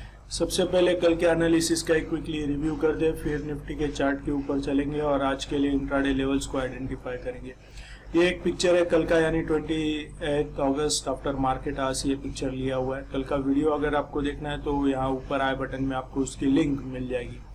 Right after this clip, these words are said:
तो कल के plan के according हमारा breakdown level बन रहा था इलेवन थाउजेंड थ्री फिफ्टी फ़ोर। तो जैसे कि कल global market का scenario हमें देखने को मिल रहा था शुरुआती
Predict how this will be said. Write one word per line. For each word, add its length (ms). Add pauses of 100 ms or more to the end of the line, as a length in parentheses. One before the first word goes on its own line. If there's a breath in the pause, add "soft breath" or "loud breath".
(400 loud breath)
तो 80
कल 200
के 100
plan 320
के 80
according 360
हमारा 280
breakdown 500
level 240
बन 180
रहा 160
था 100
इलेवन 420
थाउजेंड 340
थ्री 160
फिफ्टी 360
फ़ोर। 380
तो 80
जैसे 300
कि 160
कल 180
global 380
market 460
का 80
scenario 520
हमें 220
देखने 300
को 100
मिल 180
रहा 120
था 160
शुरुआती 800